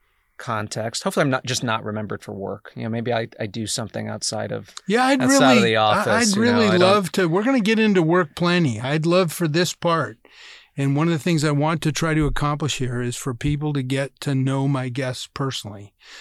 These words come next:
Speaker 2: So we're gonna talk plenty about the work and Dine and the innovation and fuzzies, you name it, pancakes, we got it. But this part is really more about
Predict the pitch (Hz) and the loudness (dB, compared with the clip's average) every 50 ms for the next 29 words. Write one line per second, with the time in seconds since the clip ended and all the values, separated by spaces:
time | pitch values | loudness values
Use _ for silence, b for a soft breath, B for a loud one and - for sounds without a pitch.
0 | B B B - - 151 143 139 135 151 170 180 190 233 226 202 202 - - 190 | B B B -4 -2 0 0 0 0 0 0 2 2 2 2 2 0 0 0 0
1 | 185 165 - _ - - 175 175 185 190 190 185 175 156 143 131 127 131 127 127 | 0 0 -4 _ -4 0 0 2 2 4 4 4 4 2 2 2 0 0 0 0
2 | 127 120 127 - _ - - 127 139 131 123 127 127 135 139 139 - - 131 120 | 0 -2 -4 -6 _ -10 -6 -4 -2 -2 -2 -2 -2 -2 -2 -4 -4 -2 -2 -2
3 | 120 113 156 143 139 135 143 151 147 147 151 156 151 139 120 117 117 117 117 127 | 0 0 0 0 0 2 2 2 2 2 2 2 2 0 0 -2 -4 -4 -4 -2
4 | 127 139 147 147 127 131 135 139 147 143 - - 160 151 151 139 113 110 110 - | -2 0 0 0 0 -2 -2 -2 -2 -2 -2 -2 -2 0 0 0 -2 -4 -6 -10
5 | B B B B B B B B B B B B - - 160 165 165 143 156 165 | B B B B B B B B B B B B -6 -2 0 0 2 2 2 0
6 | 156 139 147 160 160 156 143 143 160 165 147 113 104 - - - 151 156 165 156 | 0 0 2 2 2 2 2 2 2 0 0 -2 -4 -8 -6 -2 -2 0 0 0
7 | - 165 160 165 170 156 - - - - 135 143 156 151 147 151 151 156 156 139 | -2 -2 -2 -2 -4 -6 -8 -14 -12 -8 -4 -4 -2 0 0 2 2 2 2 0
8 | - 104 - - _ _ _ _ _ - 139 135 131 _ - - _ - 156 170 | -2 -6 -12 -18 _ _ _ _ _ -10 -8 -8 -8 _ -16 -20 _ -8 -6 -4
9 | 202 - - - 220 214 214 202 202 170 151 170 196 190 190 185 180 170 165 165 | -4 -6 -6 -4 -4 -2 -2 -2 -2 -4 -4 -4 -2 -2 0 0 0 2 2 0
10 | 165 170 170 165 156 143 151 147 147 147 - | 0 0 -2 -2 0 0 0 0 -2 -2 -4